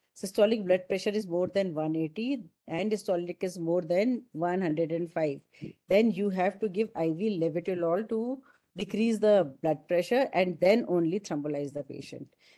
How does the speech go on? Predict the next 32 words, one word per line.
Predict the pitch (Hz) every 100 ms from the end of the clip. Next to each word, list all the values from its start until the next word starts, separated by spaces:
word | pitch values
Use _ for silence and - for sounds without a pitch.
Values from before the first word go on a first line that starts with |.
| _
You | 202 226
are |
not | 226 247
supposed | 240 202 202
to | 202
do | 196 233 -
any | 185 220 254 262 208 - -
nasogastric | 170 185 233 202 185 175 - 214 214
or | 208
any, | - 185 247 302 - _ - -
uh, | 170 165 165 160 156 151 _ _ _ _ _ _
any | 180 208 240
nasogastric | 190 175 208 202 196 226 226
or | 226 -
any | 180 202 254 254 -
invasive | 190 208 220 247 262 269
procedure | 202 185 185 208
while | 202 180 190
the | 202
patient | 175 160 170 170
is | 165
on | 202 226
throm-, | 185 147 113
uh, | 131
while | 147 175 180
the | 208
patient | 180 160 180 175
is | 165 160
on | 202 -
I | 165
V | 165 160 160 143 - _ -
thrombolysis. | 151 139 135 139 208 302 -